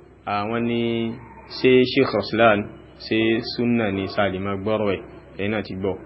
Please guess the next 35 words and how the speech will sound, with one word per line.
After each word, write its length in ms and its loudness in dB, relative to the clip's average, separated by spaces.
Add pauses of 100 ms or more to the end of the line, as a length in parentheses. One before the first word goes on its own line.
(380)
Kí 100 2
ni 80 6
Jabata 360 6
sọ? 160 0 (160)
Ó 80 0
ní 100 0
kì 120 0
í 60 0
ṣe 100 -2
Sunna, 380 -4 (380)
ó 60 -2
ní 120 2
bídà 360 2
ni. 120 -2
Wọ́n 160 0
ti 140 -2
lẹ̀, 280 4 (800)
wọ́n 120 -2
ti 120 -4
lẹ̀. 280 0 (560)
Inna 380 -2
lillahi 460 -2
wa 140 -2
inna 280 -4
ilayhi 300 -4
raji'un. 540 -2 (540)
Alákọ̀ọ́kọ́ 540 4
náà, 160 0 (420)
mo 140 -10
ti 120 -4
máa 160 -2
ń 80 -2
sọ 200 -4
lọ́pọ̀lọpọ̀ 580 -2
ìgbà, 240 -4